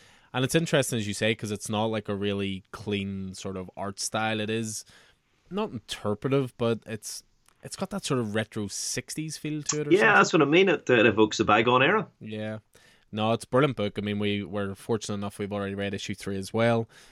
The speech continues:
Speaker 1: and issue
Speaker 2: Mm.
Speaker 1: four is actually out this week, and it is top of my pile, uh, but only because I've already read Deadly Class and Saga. But we'll move on from that.
Speaker 2: <laughs>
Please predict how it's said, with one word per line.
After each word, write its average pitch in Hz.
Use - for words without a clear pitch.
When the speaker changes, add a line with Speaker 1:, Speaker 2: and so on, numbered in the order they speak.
Speaker 1:
and 92
issue 98
Speaker 2:
Mm. 165
Speaker 1:
four 98
is 98
actually 95
out 90
this -
week, 92
and 92
it 92
is 87
top -
of 92
my 85
pile, 90
uh, 90
but 90
only 92
because 92
I've 90
already 85
read 87
Deadly -
Class -
and -
Saga. -
But 139
we'll 127
move 139
on 113
from 98
that. 98
Speaker 2:
<laughs> -